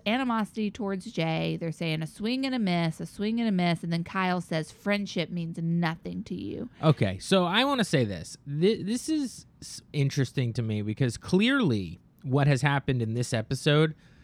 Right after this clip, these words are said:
Speaker 2: people are so happy. The men are so happy in the back of their minds that Jay has lied and fully double-crossed them, because now there is a reason to call out little Jay,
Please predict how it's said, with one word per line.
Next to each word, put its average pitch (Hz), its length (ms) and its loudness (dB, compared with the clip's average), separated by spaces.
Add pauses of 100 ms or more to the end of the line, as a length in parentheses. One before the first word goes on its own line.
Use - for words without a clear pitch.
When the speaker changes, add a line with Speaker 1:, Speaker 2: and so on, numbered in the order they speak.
(340)
Speaker 2:
people 262 320 0
are 180 180 2
so 151 340 2
happy. 113 560 0
The 135 140 2
men 139 480 2 (280)
are 143 140 2
so 151 320 4
happy - 540 -4 (320)
in 139 100 0
the 127 80 2
back 127 300 2
of 139 60 0
their 117 140 4
minds 92 640 -10 (380)
that 143 180 0
Jay 131 320 2
has 127 300 0
lied 120 500 0 (140)
and 120 180 -4
fully 123 280 2
double-crossed 113 640 -2
them, 175 220 0 (520)
because 165 240 6
now 156 240 6
there 226 220 6
is 185 100 2
a 175 60 8
reason 113 600 0
to 123 120 -2
call 139 340 2
out 120 240 0
little 120 380 2
Jay, 98 560 -4